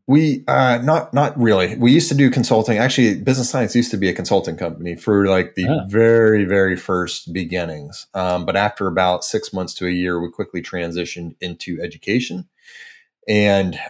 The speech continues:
Speaker 1: um, that was just basically, I was seeing a ton of, um, you know, every, every company that I was working with,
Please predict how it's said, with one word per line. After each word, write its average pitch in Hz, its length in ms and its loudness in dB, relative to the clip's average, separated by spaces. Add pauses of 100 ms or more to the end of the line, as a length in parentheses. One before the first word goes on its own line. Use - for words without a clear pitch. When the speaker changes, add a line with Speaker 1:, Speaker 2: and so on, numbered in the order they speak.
(100)
Speaker 1:
um, 92 360 0
that 110 160 -2
was 98 140 -4
just 98 240 -8
basically, 90 840 -6 (380)
I 90 80 -6
was 90 200 -6
seeing 113 400 2
a 98 100 -4
ton 104 220 -2
of, 87 240 -4
um, 85 540 -4 (340)
you 95 80 -6
know, 90 60 -2
every, 113 200 0
every 117 160 -2
company 92 280 -6
that 87 160 -2
I 87 80 -2
was 82 180 -8
working 92 300 -6
with, 95 260 -6